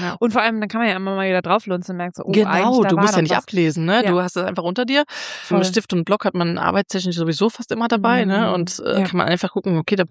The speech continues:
Speaker 1: stehen ja noch ein paar Sachen, hab ich vielleicht doch noch
Speaker 2: Ja.
Speaker 1: was vergessen?“
Speaker 2: Mhm,
Speaker 1: Ja.
Speaker 2: voll. Also oftmals, glaub ich,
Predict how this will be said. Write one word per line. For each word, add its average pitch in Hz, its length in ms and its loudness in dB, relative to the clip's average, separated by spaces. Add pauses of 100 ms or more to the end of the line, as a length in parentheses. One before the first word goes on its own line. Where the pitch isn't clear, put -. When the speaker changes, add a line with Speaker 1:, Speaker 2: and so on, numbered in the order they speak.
Speaker 1:
stehen 220 240 -2
ja 220 80 2
noch 165 80 0
ein 160 60 -2
paar 175 100 0
Sachen, 175 200 2
hab 180 100 2
ich - 40 -6
vielleicht 175 220 0
doch 185 80 2
noch 196 120 2
Speaker 2:
Ja. - 80 -2 (120)
Speaker 1:
was - 140 -6
vergessen?“ 170 420 -6 (100)
Speaker 2:
Mhm, 196 380 -2
Speaker 1:
Ja. 185 100 0 (140)
Speaker 2:
voll. 208 320 -2 (380)
Also 220 200 0
oftmals, 233 380 -2
glaub 214 180 -2
ich, 208 120 -14